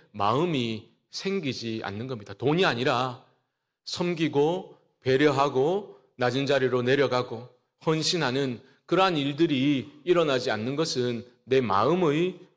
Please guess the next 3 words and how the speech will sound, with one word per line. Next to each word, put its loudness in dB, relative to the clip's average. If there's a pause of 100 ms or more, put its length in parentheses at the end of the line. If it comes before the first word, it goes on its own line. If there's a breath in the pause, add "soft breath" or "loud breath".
문제이고 -2
그것은 -2 (360 loud breath)
은혜의 2